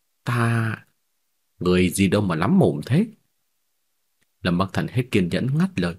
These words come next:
làm một động tác kỳ quái, giống như trên vai phải đang khiêng một thứ gì đó vậy. Một kiểu kiếm ấn kỳ lạ nào đó ư? Nháy mắt sau đó, uỳnh, một luồng năng lượng khủng bố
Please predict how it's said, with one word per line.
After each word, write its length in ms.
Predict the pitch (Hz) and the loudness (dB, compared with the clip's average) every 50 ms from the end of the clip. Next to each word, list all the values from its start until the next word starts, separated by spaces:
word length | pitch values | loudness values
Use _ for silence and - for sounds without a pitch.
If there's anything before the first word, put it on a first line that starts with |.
| - _ _ _ _ _ _ _ | -14 _ _ _ _ _ _ _
làm 360 | 113 120 127 123 120 117 113 | -4 -2 0 0 2 2 2
một 140 | 110 117 117 - | 2 0 0 0
động 160 | 101 95 - | -2 -2 -2
tác 180 | - 175 175 - | -2 -4 -2 -2
kỳ 100 | 95 80 | -2 -2
quái, 340 | - - - 113 131 175 190 - _ _ _ _ _ _ _ _ _ _ | -2 -4 -6 -4 -4 -4 -6 -10 _ _ _ _ _ _ _ _ _ _
giống 200 | - - 107 101 | -2 0 0 2
như 120 | 101 98 - | 0 0 0
trên 200 | - 101 92 87 | 0 -2 -2 -2
vai 200 | 87 98 92 90 | -2 -4 -4 -4
phải 380 | 85 - - 95 85 85 - - _ | -6 -6 -4 -4 -4 -4 -6 -8 _
đang 200 | 104 113 113 113 | -4 -4 -2 -4
khiêng 400 | - - - 156 160 165 156 131 | -4 -4 0 2 2 4 4 2
một 120 | 104 95 - | 0 0 0
thứ 100 | - 151 | 0 0
gì 180 | 156 - 107 87 | 0 2 0 0
đó 160 | - 135 160 156 | 0 -2 -2 -2
vậy. 200 | - 80 - - - _ _ _ _ _ _ _ _ _ _ _ _ _ _ _ - | -4 -6 -8 -10 -16 _ _ _ _ _ _ _ _ _ _ _ _ _ _ _ -2
Một 140 | 135 127 - | 0 0 2
kiểu 160 | - 95 - - | 0 0 4 4
kiếm 180 | 123 127 - - | 4 4 4 2
ấn 200 | 143 170 208 208 214 - | 2 4 4 4 4 4
kỳ 200 | 104 90 - - | 2 2 2 0
lạ 140 | 98 - - | -2 -4 -2
nào 160 | - 92 82 | -2 -4 -4
đó 180 | 76 - 127 - - | -4 -4 -4 -4 -2
ư? 160 | 151 156 170 160 - _ _ _ _ _ _ _ _ _ _ _ _ _ _ _ _ - | -2 -2 -2 -4 -6 _ _ _ _ _ _ _ _ _ _ _ _ _ _ _ _ -6
Nháy 180 | 90 87 90 | -4 -2 -2
mắt 180 | 92 104 107 - | 0 -2 -2 -2
sau 180 | - 90 76 71 | -4 -4 -4 -4
đó, 260 | 78 82 117 160 - - _ _ _ _ _ _ _ _ | -6 -6 -6 -8 -10 -12 _ _ _ _ _ _ _ _
uỳnh, 380 | - 127 131 127 120 117 107 101 - - _ _ _ _ _ _ _ _ _ _ _ _ _ _ _ | 2 4 4 4 4 2 0 -2 -6 -14 _ _ _ _ _ _ _ _ _ _ _ _ _ _ _
một 140 | 143 143 139 | 2 2 4
luồng 160 | 139 135 147 | 2 2 2
năng 180 | 165 180 175 139 | 4 2 4 4
lượng 240 | 113 101 - 90 95 | 2 2 0 0 -4
khủng 320 | - - 107 87 76 - - | -2 -2 -2 -2 -2 -2 -4
bố 260 | - 113 151 196 196 | -2 0 0 0 0